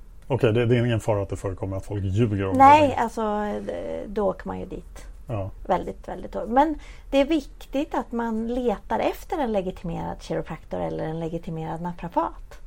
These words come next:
Speaker 1: Ja.
Speaker 2: För just det här att, att man, eh, letar efter namnet och inte tänker att, "Ja, men jag har hört om den." För att det handlar ju om att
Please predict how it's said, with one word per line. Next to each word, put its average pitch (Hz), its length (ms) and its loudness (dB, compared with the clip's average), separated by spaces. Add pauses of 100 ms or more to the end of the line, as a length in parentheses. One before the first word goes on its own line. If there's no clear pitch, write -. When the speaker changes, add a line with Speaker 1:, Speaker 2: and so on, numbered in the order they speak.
(180)
Speaker 1:
Ja. 110 240 0 (480)
Speaker 2:
För 226 360 4 (440)
just 285 340 0
det 254 60 2
här 202 180 2
att, 190 280 -2 (500)
att - 160 -4
man, 208 220 2
eh, 233 60 -2 (640)
letar 220 420 0
efter 190 360 0
namnet 196 680 0 (1000)
och 226 140 6
inte 202 260 2
tänker 180 440 -6
att, - 480 -8 (280)
"Ja, 254 240 8
men 214 140 2
jag 220 80 4
har 240 240 6
hört 339 220 0
om 180 140 -2
den." 185 220 -4
För 233 120 0
att 226 120 2 (560)
det 220 140 2
handlar 233 460 2
ju 208 200 0
om 196 240 -2
att - 360 -8